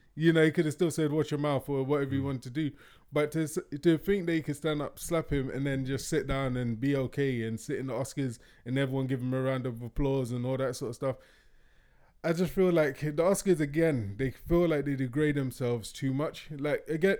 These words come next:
Speaker 2: Yeah.
Speaker 1: sorry, I know this is going away from Will Smith, but there's, there was a time when they were, they, everyone stood, stood up and applauded Ron Polanski when he ran away to, I think it was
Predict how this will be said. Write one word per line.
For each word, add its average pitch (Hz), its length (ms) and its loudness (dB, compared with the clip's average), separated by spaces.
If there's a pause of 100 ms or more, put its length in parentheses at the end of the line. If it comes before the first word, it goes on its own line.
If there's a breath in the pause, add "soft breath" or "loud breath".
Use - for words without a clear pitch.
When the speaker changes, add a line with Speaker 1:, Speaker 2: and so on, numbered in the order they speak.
(100)
Speaker 2:
Yeah. 90 80 4
Speaker 1:
sorry, 143 200 6
I 127 80 -2
know 160 180 4
this 143 120 -2
is 127 60 -6
going 135 240 2
away 127 160 0
from 113 180 -4
Will 123 140 -4
Smith, 139 280 -6 (460)
but 151 340 2
there's, 156 260 2 (160)
there 156 260 2
was 147 200 2
a 135 60 -2
time 147 340 0
when 135 260 0
they 135 240 0 (180)
were, 135 380 2
they, 151 360 0
everyone 165 280 2
stood, 165 280 -4 (100)
stood 165 280 -4
up 135 200 0
and 131 120 0
applauded 139 500 -2
Ron 147 280 0
Polanski 143 600 -2 (380 soft breath)
when 135 280 2
he 135 340 0
ran 143 300 0
away 139 280 2
to, 135 380 -2
I 120 80 -4
think 147 220 -8
it 135 80 -6
was 127 220 -6